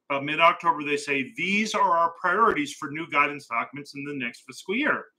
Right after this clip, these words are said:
And they say, "Here's our A list for final, our A list for drafts, our B list for final, and our B list for draft."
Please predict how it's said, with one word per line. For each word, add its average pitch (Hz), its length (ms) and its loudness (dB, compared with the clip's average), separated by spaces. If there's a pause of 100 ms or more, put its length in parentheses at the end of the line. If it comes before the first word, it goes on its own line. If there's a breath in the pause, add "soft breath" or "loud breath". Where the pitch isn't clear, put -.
(380 soft breath)
And 135 80 -8
they 143 60 -4
say, 143 180 -6
"Here's 151 220 -4
our 160 240 4
A 175 160 6
list 170 480 -2 (560)
for 143 140 -6
final, 131 560 -2 (500)
our 143 220 2
A 165 140 4
list 175 260 -2
for 247 160 0
drafts, 135 800 -2 (160)
our 156 180 0
B 214 260 2
list 233 320 0
for 170 160 -2
final, 156 680 -2
and 147 80 2
our 143 200 2
B 165 160 -2
list 139 280 -2
for 123 100 -10
draft." - 540 -12